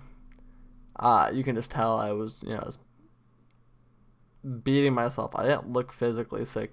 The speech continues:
but you could just tell I was off a lot. Uh, it sucks, man. It's, but the whole point of this episode,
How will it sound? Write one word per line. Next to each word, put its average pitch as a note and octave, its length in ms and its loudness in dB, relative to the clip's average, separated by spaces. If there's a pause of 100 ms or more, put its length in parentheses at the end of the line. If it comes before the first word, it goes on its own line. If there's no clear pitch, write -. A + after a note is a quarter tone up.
but - 140 -6
you A#2+ 100 -4
could B2 160 -4
just A2 220 -10
tell A2 260 0
I A2+ 100 0
was A2+ 220 -6
off A2 480 2
a - 80 -6
lot. - 500 -2 (800)
Uh, G2 300 2 (280)
it - 240 -6
sucks, - 380 2
man. C3 440 -6 (100)
It's, - 420 -6 (640)
but D3+ 320 2 (520)
the C#3+ 140 0
whole G3 240 4
point C3+ 340 2
of A#2+ 120 -4
this B2 180 -2
episode, A2+ 680 -2